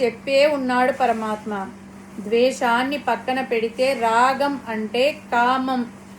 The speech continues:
అంటే కోరిక అనేది ప్రధానమైన శత్రువు అని చెప్పడానికి ఈ శ్లోకాన్ని చెప్తున్నాడు పరమాత్మ. ఈ కామం అందరికీ తెలుసు,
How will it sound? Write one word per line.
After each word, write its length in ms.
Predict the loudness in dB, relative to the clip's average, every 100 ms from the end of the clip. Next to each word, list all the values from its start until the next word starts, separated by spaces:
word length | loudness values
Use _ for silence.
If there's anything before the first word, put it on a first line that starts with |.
| -14 -6
అంటే 500 | -4 -2 0 -2 0
కోరిక 440 | 2 4 4 2 2
అనేది 540 | 2 2 0 -4 -4
ప్రధానమైన 920 | -4 -2 2 4 4 2 0 -4 -4 -4
శత్రువు 600 | -4 -4 -2 -2 -2 -6 -14 -20 -20 -20 -20 -20 -10 -4
అని 240 | -2 -2
చెప్పడానికి 680 | 0 0 0 0 0 -2 -2
ఈ 200 | -2 -2
శ్లోకాన్ని 640 | -2 2 2 2 -2 -2
చెప్తున్నాడు 600 | 0 -2 -2 -4 0 0 0
పరమాత్మ. 720 | 0 0 -2 -4 -6 -8 -10 -16 -20 -20 -20 -14 -8
ఈ 120 | -6
కామం 540 | -2 0 2 0 0
అందరికీ 640 | -2 -2 0 0 0 -2 -4
తెలుసు, 580 | 0 0 0 -2 -2